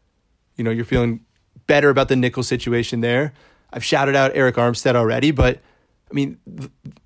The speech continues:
when these four are in, when it's Nick Bosa, DeForest Buckner, Arik Armstead, and Dee Ford,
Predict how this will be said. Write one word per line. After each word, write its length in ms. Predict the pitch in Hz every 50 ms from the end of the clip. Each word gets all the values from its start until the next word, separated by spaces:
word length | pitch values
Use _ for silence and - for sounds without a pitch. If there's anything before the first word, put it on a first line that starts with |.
| _ _
when 220 | - 127 131 135 123
these 220 | 123 185 233 208
four 280 | - - 240 240 226 214
are 100 | 170 147
in, 300 | 151 170 190 202 190 175
when 160 | 151 135 135
it's 200 | 131 120 - - - _ _ _ _ _ _ _ _ _ _ _ _ _ _ _ _ _
Nick 200 | - 147 196 190
Bosa, 460 | - 185 175 170 151 - 165 160 151 - - - - - - _ _ _ _ _ -
DeForest 360 | 127 - 165 180 185 165 -
Buckner, 440 | - 147 139 - 139 135 127 117 113 - _ _ _ _ _
Arik 200 | - 156 170 165
Armstead, 600 | - 147 143 139 123 - - 143 135 131 120 113 - _ _ _ _ _ _ _ _ _
and 160 | 123 123 113
Dee 160 | 127 143 135
Ford, 420 | 123 - 135 - 123 113 113 -